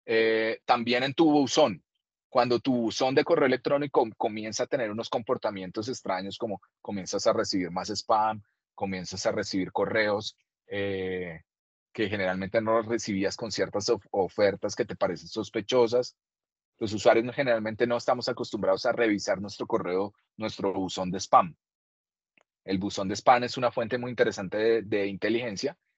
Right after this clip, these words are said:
porque rápidamente te puede decir a qué estoy expuesto. Entonces,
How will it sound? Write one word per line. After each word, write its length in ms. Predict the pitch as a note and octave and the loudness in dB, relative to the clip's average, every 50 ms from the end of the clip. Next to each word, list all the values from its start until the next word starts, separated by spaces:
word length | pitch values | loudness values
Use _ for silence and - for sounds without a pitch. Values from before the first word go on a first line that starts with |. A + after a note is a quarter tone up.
| _ _ _ | _ _ _
porque 380 | - A2+ - - G#2 G2 - | -4 -4 0 0 0 0 0
rápidamente 640 | - - A2 A#2 - - C#3 C3+ C3+ A#2+ A2 A#2+ A#2 | 0 4 6 6 6 6 2 0 0 0 -2 -2 -2
te 100 | - B2 | -2 -2
puede 200 | - A2+ G2+ G2+ | 2 4 4 4
decir 220 | G2+ - B2+ A2+ | 4 2 2 2
a 60 | A2 G#2+ | 2 2
qué 120 | - B2+ | 2 -2
estoy 280 | A2+ - - A#2+ A#2 A2+ | -2 -2 0 2 2 2
expuesto. 540 | G#2+ - - - C#3+ G2+ - - - - _ _ _ _ _ _ _ _ _ _ | 2 0 0 0 0 2 0 -4 -10 -16 _ _ _ _ _ _ _ _ _ _
Entonces, 340 | - F#2 E2 F#2+ F#2+ F2+ | -10 -8 -8 -6 -8 -10